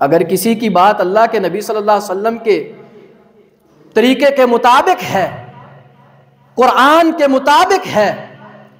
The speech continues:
हदीस के मुताबिक है, तो सर आंखों पे मुसव्वर खींच वो नक्शा जिसमें इतनी सफाई हो, उधर फरमाने मोहम्मद हो सल्लल्लाहु अलैहि वसल्लम,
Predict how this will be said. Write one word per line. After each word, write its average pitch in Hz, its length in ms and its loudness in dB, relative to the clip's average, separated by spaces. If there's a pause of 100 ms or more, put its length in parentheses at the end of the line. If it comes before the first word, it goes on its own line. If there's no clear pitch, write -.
(220)
हदीस 320 420 2
के 339 160 0
मुताबिक 349 560 0
है, 240 520 -2 (1300)
तो 180 80 -2
सर 240 280 0
आंखों 226 540 0
पे 180 500 -2 (180)
मुसव्वर 214 640 -2
खींच 208 600 -4 (540)
वो 320 180 2
नक्शा 208 480 0 (680)
जिसमें 269 460 -2
इतनी 240 380 -2
सफाई 226 520 0
हो, 170 400 -2 (240)
उधर 214 200 0
फरमाने 202 680 0
मोहम्मद 214 720 -2
हो 196 360 -2 (140)
सल्लल्लाहु 220 520 0
अलैहि 185 160 -2
वसल्लम, 214 340 -6